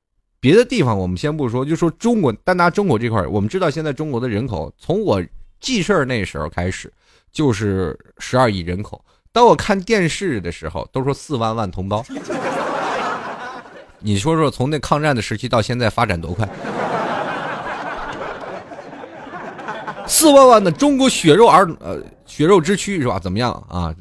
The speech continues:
那段时间他们发表的，你知道那个文革的时-，呃，不是文革了，就是在抗战的时候啊，那些学生一直在发表的口号，我们四万万人口啊，怎么样怎么样，大概也是四亿左右吧，四亿人。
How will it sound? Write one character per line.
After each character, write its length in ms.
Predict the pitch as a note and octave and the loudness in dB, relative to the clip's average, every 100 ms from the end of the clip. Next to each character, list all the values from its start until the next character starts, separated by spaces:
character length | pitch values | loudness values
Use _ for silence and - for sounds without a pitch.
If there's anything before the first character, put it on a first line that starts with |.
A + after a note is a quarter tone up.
| B1+ | -6
那 140 | B2+ | 0
段 160 | C3 A2+ | 2 0
时 160 | - G#2 | -2 -2
间 160 | A2 | -2
他 140 | G2 A2+ | -2 -4
们 180 | G2 | -4
发 180 | F2+ B2+ | 0 0
表 200 | A2+ E2+ | 2 -2
的， 120 | C#2+ - _ _ | -6 -14 _ _
你 120 | G2+ | -6
知 80 | G2 | -2
道 140 | C#3+ G#2+ | 0 0
那 140 | A2 | -2
个 120 | G2+ | -6
文 280 | F2 F#2 B2+ | -4 -4 -4
革 180 | G2+ G2 | -4 -4
的 80 | G#2 | -6
时-， 160 | - - | -10 -12
呃， 80 | F2 | -10
不 120 | G2 | -8
是 120 | A2 | -6
文 160 | F#2 F#2 | -6 -8
革 100 | D#2 | -12
了， 160 | - _ _ _ | -16 _ _ _
就 140 | - D#3 | -6 -4
是 340 | C3+ B2 A2 - _ _ _ _ _ | -2 -4 -4 -10 _ _ _ _ _
在 280 | _ E3+ C#3 - _ _ | _ 4 4 0 _ _
抗 300 | - A3 F3 | 0 0 2
战 160 | G3+ F#3+ | 4 4
的 140 | A#2 | 2
时 180 | F2+ - | -4 -10
候 160 | F#2 - _ _ _ | -14 -14 _ _ _
啊， 260 | G2 F2 - | -2 -2 -6
那 160 | - D3+ | -6 -6
些 160 | - C#3+ | -2 -4
学 440 | - - G3 D3+ | -4 -2 2 2
生 280 | F3 E3+ E3 _ _ _ _ | 2 -4 -6 _ _ _ _
一 220 | - D#3 G#2+ | -8 -6 -4
直 180 | B2+ | -6
在 180 | B2 B2+ | 0 0
发 200 | G2+ A#2 | 0 0
表 100 | G2+ | 0
的 80 | G2+ | -4
口 180 | - F2 | -4 -8
号， 220 | - - | -6 -8
我 80 | - | -12
们 80 | - | -16
四 220 | - A3 | -6 -2
万 180 | G3 F#3+ | 0 2
万 160 | F#3 D3+ | 0 0
人 200 | D3+ E3+ | -4 -4
口 220 | A2+ E2+ | -6 -4
啊， 140 | A2 G#2 | -2 -2
怎 160 | E2 | -4
么 60 | F2 | -6
样 120 | F#2+ | -6
怎 80 | D#2+ | -6
么 80 | D#2+ | -10
样， 140 | E2+ _ _ | -10 _ _
大 140 | D#3 | -2
概 80 | D3+ | 0
也 100 | G#2 | -2
是 120 | - | -4
四 260 | - - F#3 | -8 -6 -4
亿 140 | D#3+ | -4
左 180 | F2 - | -6 -8
右 80 | G#2+ | -8
吧， 140 | - - _ | -8 -14 _
四 240 | - - E3+ | -6 -2 0
亿 120 | B2+ | 0
人。 200 | E2 | -2